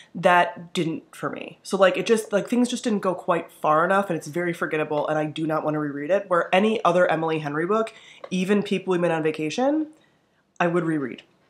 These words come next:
This one I will not, which is why I got rid of it. So yeah, I gave this, like, two, two point five stars because the first part of it, um, like, that first third that was kind of the fake dating, actually really worked for me. Like, it was really good. I was having that, like, "Ooh, I'm feeling, like, the chemistry with them and whatever,"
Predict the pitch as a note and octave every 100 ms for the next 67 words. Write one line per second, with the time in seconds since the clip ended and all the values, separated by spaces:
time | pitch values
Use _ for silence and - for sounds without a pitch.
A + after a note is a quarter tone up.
0 | _ _ _ _ - E3 D#3+ - D#3+ C#3
1 | C#3+ C#3 D3+ C#3 G2+ - D3+ D3+ D#3+ E3+
2 | G3 G3 - - G#3 F#3 F#3 F3 E3+ C4+
3 | G4 G#4+ - - - A#3 B3 C#4 C4+ B3
4 | A#3 C4+ B3+ G#3+ G#3+ A3 G3 A#3 - -
5 | - A3+ A#3+ A#3 A#3 A3+ B3 C4 - -
6 | D#4 D#4+ E4+ E4+ - - - - F#3+ F#3
7 | F3+ G#3 G3+ G#3 G#3 - F3+ E3+ F#3+ F3+
8 | D#3 F#3+ F3+ F3 D3+ D#3 D#3 F#3+ - E3+
9 | E3+ G#3 F#3 E3+ D#3 C#3 - - - -
10 | - F3 E3 D3+ F#3 F#3 F3+ E3+ E3 E3+
11 | D#3 D#3 D3+ D3+ - F3+ E3+ D#3+ - E3+
12 | E3 E3 D#3 D#3 - - - - E3 G#3
13 | G#3 G#3 G#3 F#3 F#3 F3 E3+ D#3+ D#3+ E3
14 | E3